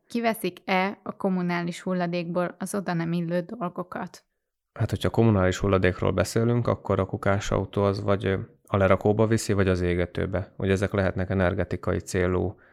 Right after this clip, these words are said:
Speaker 2: ö, üzemek is. Ö, hát nagyjából ez történik vele. Az a jellemző, hogy egyébként nem veszik ki a újrahasználható anyagokat a szemétből.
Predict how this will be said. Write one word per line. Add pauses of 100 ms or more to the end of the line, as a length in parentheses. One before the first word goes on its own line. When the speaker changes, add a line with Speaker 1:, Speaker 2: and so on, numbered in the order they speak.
(280)
Speaker 2:
ö, (680)
üzemek
is.
Ö,
hát
nagyjából
ez
történik
vele. (580)
Az
a
jellemző,
hogy
egyébként
nem
veszik
ki
a (640)
újrahasználható
anyagokat
a
szemétből.